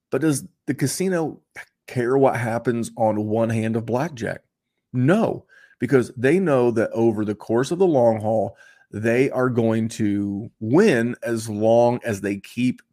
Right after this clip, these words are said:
dealing blackjack. As long as you continue to give yourself these little edges and practicing tactics like probabilistic thinking, going against concepts like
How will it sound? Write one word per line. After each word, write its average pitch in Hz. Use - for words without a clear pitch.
dealing 113
blackjack. -
As 117
long 135
as 185
you 165
continue 127
to 104
give 110
yourself 104
these 127
little 151
edges 107
and 98
practicing 127
tactics 107
like 98
probabilistic 123
thinking, 107
going 117
against 127
concepts 110
like 98